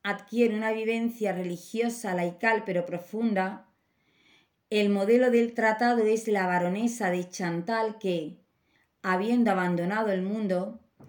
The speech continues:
se había comprometido en alcanzar la perfección del amor de Dios.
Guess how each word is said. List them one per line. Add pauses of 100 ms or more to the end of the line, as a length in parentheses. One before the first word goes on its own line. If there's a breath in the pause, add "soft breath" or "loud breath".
(300 loud breath)
se
había
comprometido
en
alcanzar
la
perfección
del
amor
de
Dios.